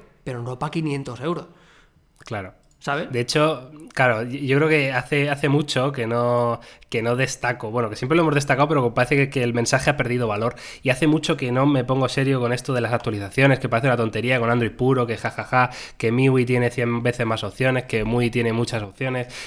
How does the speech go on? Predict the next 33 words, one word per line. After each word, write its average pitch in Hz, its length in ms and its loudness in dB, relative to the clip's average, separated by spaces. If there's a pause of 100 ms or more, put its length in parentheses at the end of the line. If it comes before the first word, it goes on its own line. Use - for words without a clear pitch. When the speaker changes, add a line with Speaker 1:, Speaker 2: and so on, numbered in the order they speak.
Speaker 2:
que 123 100 0
Samsung 131 440 2
One 117 200 2
U 117 140 4
I 113 120 2
es 107 60 0
la 104 120 -2
leche. 135 320 2 (580)
Pero 120 220 6
de 120 80 8
verdad, 123 480 6 (140)
hacedme 156 420 2
caso, 135 360 -2
hacedme 160 360 0
caso. 120 200 -2
Si 123 220 -4
quieres 196 340 2 (280)
gastar 143 420 2
bien 139 200 2
el 120 100 0
dinero, 113 340 -2 (460)
o - 40 -16
sea, - 220 0
por 123 140 2
trescientos 165 360 2
noventa 170 220 4
y - 20 4
nueve 151 200 6
euros, 151 320 2 (100)
tres 190 360 0
años 180 220 2
de 135 80 2
actualizaciones. 120 760 -2